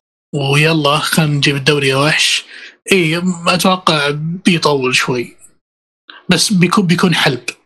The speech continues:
هذا بيكون حلب الحين إذا صار كذا. ما أتوقع أخي خفيف مرة، اللي شاف العمل ترى يعرف إيش قصدي، خفيف، خفيف مرة العمل،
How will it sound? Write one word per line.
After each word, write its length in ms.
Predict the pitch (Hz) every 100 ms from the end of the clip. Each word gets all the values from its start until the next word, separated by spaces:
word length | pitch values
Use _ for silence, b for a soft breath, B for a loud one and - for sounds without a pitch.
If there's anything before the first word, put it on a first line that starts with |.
| - _ _ - -
هذا 160 | 165
بيكون 260 | 156 - 143
حلب 260 | 131 123 127
الحين 320 | - 131 139
إذا 160 | 143
صار 200 | 156 165
كذا. 400 | - 175 190 196 - B B B B B B -
ما 180 | 165 165
أتوقع 300 | 175 165 160
أخي 220 | - 160
خفيف 520 | 147 165 240 262 -
مرة، 240 | 226 226 170
اللي 140 | 175
شاف 200 | 240 202
العمل 260 | 185 226 160
ترى 160 | 180
يعرف 200 | 196 220
إيش 100 | -
قصدي، 240 | 214 190 160
خفيف، 500 | 185 247 247 226 -
خفيف 380 | 185 233 208
مرة 160 | 226 190
العمل، 380 | 165 196 170